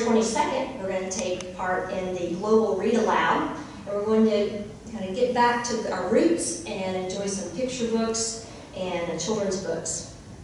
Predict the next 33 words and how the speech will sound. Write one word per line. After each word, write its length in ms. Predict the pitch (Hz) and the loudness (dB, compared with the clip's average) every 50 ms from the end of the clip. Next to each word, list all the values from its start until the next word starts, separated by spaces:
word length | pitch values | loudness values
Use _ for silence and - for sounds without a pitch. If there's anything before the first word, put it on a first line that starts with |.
| - - | -12 -8
I 40 | 202 | -4
have 160 | 226 214 196 | -4 -2 -2
some 220 | - - 190 190 | -2 -4 -6 -6
kids 320 | 190 196 196 196 190 - - | -6 -6 -4 -4 -4 -4 -4
who 80 | 190 | -4
never 220 | 190 190 190 190 196 | -4 -4 -2 -2 -2
had 320 | 196 196 190 196 196 - | -2 -2 -4 -4 -4 -4
parents 420 | 214 - - 175 - 160 - - 208 | -6 -6 -4 -4 -4 -4 -6 -6 -6
who 140 | 190 185 | -6 -6
read 240 | 175 185 - - 175 | -4 -4 -2 -2 -2
to 160 | - - - | -2 -4 -4
them 320 | - - - - - - - - - - - - | -4 -6 -6 -6 -8 -10 -10 -14 -14 -16 -14 -12
at 140 | - - - | -12 -12 -10
home 340 | - - 175 - - 156 - - | -8 -6 -4 -4 -4 -4 -4 -6
when 140 | - 170 175 | -8 -8 -6
they 200 | 170 170 170 170 | -6 -6 -6 -4
were 160 | - - 170 | -4 -4 -2
little, 400 | 175 165 - - - - - - - - - - - | -2 -2 -2 -2 -4 -6 -8 -10 -12 -14 -16 -16 -14
and 80 | - | -10
so 140 | - 185 175 | -8 -6 -6
we're 80 | 180 180 | -4 -2
gonna 140 | 175 170 | -2 -2
take 200 | 165 - - - | -2 -2 -2 -2
some 180 | - - 170 170 | -4 -4 -6 -8
time 240 | 165 - 160 156 156 165 | -8 -8 -8 -8 -6 -6
and 100 | 165 165 | -6 -4
just 320 | 175 170 - 165 170 170 | -4 -4 -4 -4 -6 -6
enjoy 280 | 170 175 170 170 165 165 | -4 -2 0 0 0 0
read, 360 | 170 175 170 170 170 - - | 0 -2 -4 -4 -6 -8 -8
enjoy 280 | - 185 185 185 196 | -8 -8 -6 -4 -4
some 220 | 196 196 190 185 180 | -4 -4 -4 -4 -4
good 200 | 185 185 185 180 | -4 -4 -4 -2
books. 640 | 175 165 - - - - - - - - - - | -2 -2 -2 -2 -4 -4 -4 -4 -4 -6 -10 -14